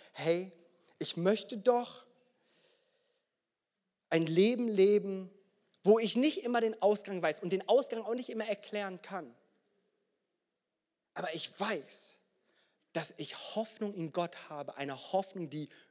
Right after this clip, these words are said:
über das Leben hinausgeht.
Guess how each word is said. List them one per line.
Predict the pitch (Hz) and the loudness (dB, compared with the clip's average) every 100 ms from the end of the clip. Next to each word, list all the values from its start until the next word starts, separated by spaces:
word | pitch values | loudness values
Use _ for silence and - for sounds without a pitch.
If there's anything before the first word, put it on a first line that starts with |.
| _ - | _ 0
über | 220 220 214 214 196 - | 2 4 4 2 -2 -8
das | 147 - | -8 -6
Leben | 156 165 156 | -2 -2 -2
hinausgeht. | 147 147 147 139 - - _ - 120 104 98 | -8 -8 -6 -6 -10 -14 _ -4 -2 -2 -6